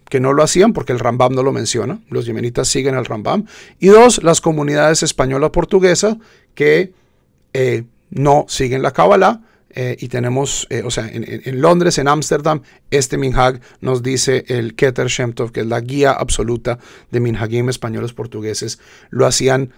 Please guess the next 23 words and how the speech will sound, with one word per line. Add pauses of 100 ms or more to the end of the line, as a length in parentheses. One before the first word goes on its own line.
de-,
dice,
una
persona
en
la
ciudad
lo
hace
y, (140)
y
dos
que
sea
en
el
campo, (280)
y
nadie
más
lo
hace. (420)
¿Ok?